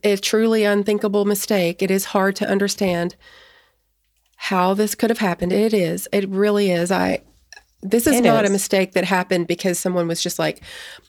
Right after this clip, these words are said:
Speaker 1: "Oh, I meant to put that in the N G tube and instead it went into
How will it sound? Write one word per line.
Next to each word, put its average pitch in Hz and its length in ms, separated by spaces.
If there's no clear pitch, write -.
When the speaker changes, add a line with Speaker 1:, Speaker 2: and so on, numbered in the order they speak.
Speaker 1:
"Oh, 226 220
I 202 120
meant 208 200
to 208 80
put 208 240
that 190 160
in 185 100
the 175 140
N 190 160
G 196 160
tube 180 440
and 180 120
instead 180 360
it 175 120
went 175 180
into 170 500